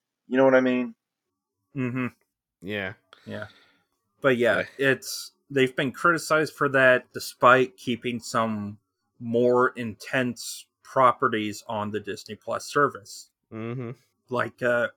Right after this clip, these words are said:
Speaker 2: uh, X-Men Days of Future Past.
Speaker 3: And X-Men Apocalypse, and
Speaker 2: Yeah. And then one gripe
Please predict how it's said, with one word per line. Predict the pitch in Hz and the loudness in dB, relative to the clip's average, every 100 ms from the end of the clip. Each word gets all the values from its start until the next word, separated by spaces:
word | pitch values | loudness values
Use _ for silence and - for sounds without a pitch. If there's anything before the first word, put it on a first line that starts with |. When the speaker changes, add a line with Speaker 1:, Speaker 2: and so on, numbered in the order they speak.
| _ _ _ | _ _ _
Speaker 2:
uh, | 120 110 95 - - | 2 4 2 -2 0
X-Men | 135 - 139 117 117 | 0 0 -4 -2 -2
Days | 113 110 - | -2 -2 -6
of | - | -10
Future | 117 - 113 | -10 -8 -12
Past. | - 143 110 107 - - - _ _ - | 0 2 2 0 -8 -12 -14 _ _ -8
Speaker 3:
And | 101 92 95 92 82 | -6 -4 -6 -8 -8
X-Men | 98 - 107 | -10 -8 -8
Apocalypse, | 101 - 123 95 85 73 - - - | -8 -8 -8 -6 -8 -10 -14 -20 -20
and | - 80 78 76 85 - _ _ | -16 -16 -14 -16 -18 -20 _ _
Speaker 2:
Yeah. | 117 113 104 - - - - | -2 0 0 -2 -12 -20 -8
And | 143 143 | -2 2
then | 143 135 127 120 143 | 4 4 0 -4 -10
one | 117 127 170 143 | -2 2 2 2
gripe | 131 127 113 | 6 6 4